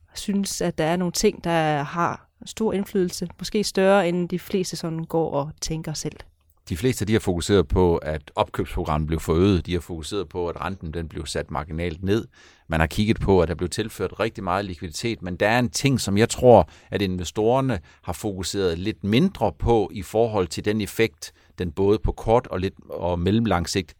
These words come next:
Speaker 2: kan få på aktiemarkedet. Og det er noget af det, som jeg gerne vil fortælle lidt om senere i programmet i dag.
Speaker 1: Ja,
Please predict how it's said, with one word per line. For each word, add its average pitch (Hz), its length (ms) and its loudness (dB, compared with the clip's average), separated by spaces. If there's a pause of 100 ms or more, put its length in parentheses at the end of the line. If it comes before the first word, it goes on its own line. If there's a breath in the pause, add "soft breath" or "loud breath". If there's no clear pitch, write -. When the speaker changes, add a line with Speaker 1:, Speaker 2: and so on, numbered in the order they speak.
(140)
Speaker 2:
kan 90 100 -2
få 101 140 4
på - 120 -2
aktiemarkedet. - 560 -4
Og - 100 -2
det 98 80 6
er 98 40 4
noget 87 120 6
af 87 60 4
det, 85 120 0
som 78 160 -2
jeg 76 100 0
gerne 73 160 2
vil 78 100 -4
fortælle 80 300 -2
lidt 76 140 0
om 73 160 0 (200 soft breath)
senere 78 520 2
i 67 40 -6
programmet 60 360 -2
i 65 40 -8
dag. - 200 -14 (960)
Speaker 1:
Ja, 180 160 2